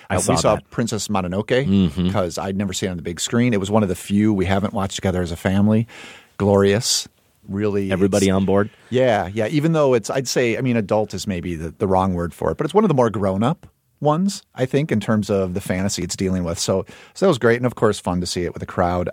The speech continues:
Speaker 2: Um, we also, as a family, went to see The Greatest Showman.
Speaker 1: You did?
Speaker 2: Yeah.
Speaker 1: You saw Circus Musical.
Speaker 2: I'm surprised, um,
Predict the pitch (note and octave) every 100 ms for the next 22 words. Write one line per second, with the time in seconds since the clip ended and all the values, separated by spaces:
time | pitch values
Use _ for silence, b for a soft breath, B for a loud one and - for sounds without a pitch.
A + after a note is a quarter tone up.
0 | - G2+ F#2+ B B B C3+ D#3 D#3 D#3
1 | C#3+ C3 B2 A2+ A2+ - A#2 G2 A#2 A2+
2 | A2+ - - A#2 E3 E3 D#3+ B B B
3 | B _ - B2+ E3 F#2+ - B2+ G#3 G#3
4 | G#2+ G#2 B2 A2 B2+ A#2+ C3 D3 C#3+ F3+
5 | F#3 G3+ F#3+ G3 G3+ G3+ E3+ F#3+ F3+ F#3
6 | F#3 F3+ F3+